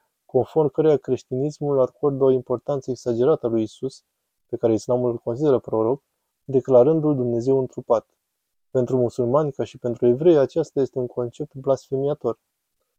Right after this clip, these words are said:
Ideea întrupării lui Dumnezeu în Isus s-a dovedit a fi o piatră de potignire pentru mulți.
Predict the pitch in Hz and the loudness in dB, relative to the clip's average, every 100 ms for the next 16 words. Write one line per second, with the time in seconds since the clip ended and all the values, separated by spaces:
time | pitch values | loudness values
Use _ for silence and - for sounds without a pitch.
0 | _ 139 127 185 170 143 - 180 131 117 | _ -2 4 4 4 0 4 4 6 2
1 | 117 117 113 139 131 117 - - 143 123 | 0 -2 -2 0 0 -2 -6 -8 -4 -2
2 | 117 139 151 - 156 131 - 156 127 113 | -2 0 -2 -2 -8 -8 -2 -2 0 -4
3 | - 117 120 131 147 - 139 - 139 120 | -4 -6 -4 -2 -4 -4 -10 -6 -4 -4
4 | _ | _